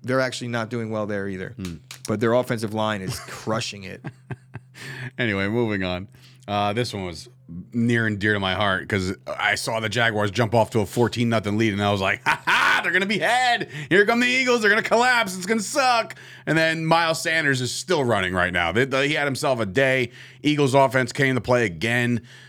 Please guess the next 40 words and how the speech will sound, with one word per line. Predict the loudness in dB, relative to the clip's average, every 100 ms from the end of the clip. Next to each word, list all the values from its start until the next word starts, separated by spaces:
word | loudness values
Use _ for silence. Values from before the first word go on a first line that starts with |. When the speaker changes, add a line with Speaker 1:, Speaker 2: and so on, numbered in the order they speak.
| -4
Speaker 2:
Uh, | 2 4 2 0 -4
Trevor | 0 2 4
Lawrence | 4 4 2
showed | 0 0 0
his | 0 2
ute. | 4 4 0 -14 -20 -4
You | 0
know | 2
what | 2
I |
mean? | 2 0
Like, | 0 0
this | -2 -2
is, | -4 -4 -8 -10 -12 -10 -4
it | 0
was | 2
a | 2
bet. | 0 0 -4 -12 -2
I | 0
have | 0
a | 2
question | 0 0 -4
for | -4
you, | -4
though. | -6 -10 -18 -20
<laughs> | -18 -12
I | -10 -6
have |
a | -6
question. | -2 -4 -4 -12 -14 -14 -10 -2
My | 0 2
dad | 2 2
brought | 2 0
this | 0 -2
up | 0
yesterday, | -2 0 0 2
and | 2
I | 0
was | 2
like, | 0